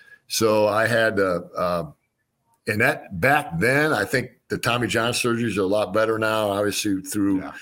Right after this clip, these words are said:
Speaker 1: uh, you know, a lot of trial and error, et cetera. And I, so in, in February in eighty-nine, I had surgery, and it, it grounded me a whole year.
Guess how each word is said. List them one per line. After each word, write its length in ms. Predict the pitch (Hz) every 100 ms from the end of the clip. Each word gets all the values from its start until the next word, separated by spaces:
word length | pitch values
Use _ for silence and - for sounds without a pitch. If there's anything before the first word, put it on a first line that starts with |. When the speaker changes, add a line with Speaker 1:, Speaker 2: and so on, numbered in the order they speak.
| - - _ -
Speaker 1:
uh, 440 | 98 95 92 90 -
you 120 | 98
know, 260 | 95 87 87 _ _ _ _ -
a 80 | 87
lot 240 | 101 98
of 60 | 98
trial 400 | 104 101 101 98
and 80 |
error, 280 | 95 104 98
et 100 | 90
cetera. 480 | - 101 104 101 104 - - - - -
And 500 | 107 104 98 90 - _ _ _ _ _ _ _ - -
I, 180 | 104 -
so 260 | - 113 107
in, 120 | 110
in 180 | - 98
February 500 | - 151 156 135 131
in 60 |
eighty-nine, 420 | 127 117 127 135
I 60 | 110
had 160 | 104 101
surgery, 400 | 123 131 113 98
and 100 | 95
it, 120 | 87
it 160 | 101
grounded 420 | 90 107 113 120 104
me 120 | 95
a 100 | 82
whole 240 | 104 101
year. 420 | 95 95 85 -